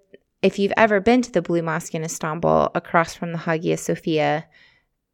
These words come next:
Museum, which used to be a mosque, um, it's not an active mosque anymore. It's just a museum.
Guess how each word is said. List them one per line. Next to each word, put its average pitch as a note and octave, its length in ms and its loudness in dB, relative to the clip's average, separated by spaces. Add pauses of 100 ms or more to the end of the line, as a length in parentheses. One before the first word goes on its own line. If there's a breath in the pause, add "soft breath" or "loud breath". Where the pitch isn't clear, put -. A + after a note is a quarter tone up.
(140)
Museum, E3+ 640 2
which C#3+ 200 -4
used - 300 -2
to D#3+ 80 -2
be D3 160 2
a C3+ 80 2
mosque, C3+ 520 0
um, D#3 160 -4
it's D3+ 200 -8
not E3 160 -2
an - 80 -4
active E3 480 -2
mosque D#3+ 320 -4
anymore. E3 320 -4
It's - 200 -8
just - 280 -6
a - 20 -8
museum. D3+ 720 -4